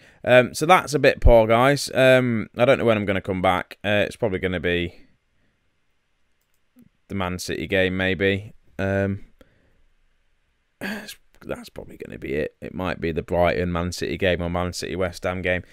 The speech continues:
depending on when I get a chance to record. So if you've watched this, guys, thank you very much. Let me know what you think. Let me know <laughs> what you think I need to change in this team. Um, maybe change a formation, change of personnel, who you think I should bring in.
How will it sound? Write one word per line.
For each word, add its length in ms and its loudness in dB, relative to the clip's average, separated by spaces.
depending 340 6
on 80 0
when 120 2
I 40 2
get 140 0
a 20 -12
chance 220 -8
to 80 -10
record. 400 -2
So 120 2
if 100 -2
you've 100 -10
watched 260 2
this, 140 -4
guys, 340 -2
thank 420 -2
you 100 -4
very 200 4
much. 360 -6
Let 200 6
me 60 -2
know 140 2
what 80 -2
you 60 -6
think. 280 0
Let 120 -2
me 80 -2
know 180 0
<laughs> 180 -20
what 320 4
you 80 -4
think 220 -4
I 60 0
need 140 -2
to 100 -12
change 340 -2
in 80 -4
this 160 -6
team. 340 -6
Um, 540 -2
maybe 220 2
change 240 -6
a 40 -12
formation, 840 -2
change 380 -2
of 260 -6
personnel, 500 0
who 140 0
you 220 0
think 220 -8
I 40 -10
should 200 -12
bring 200 -2
in. 280 0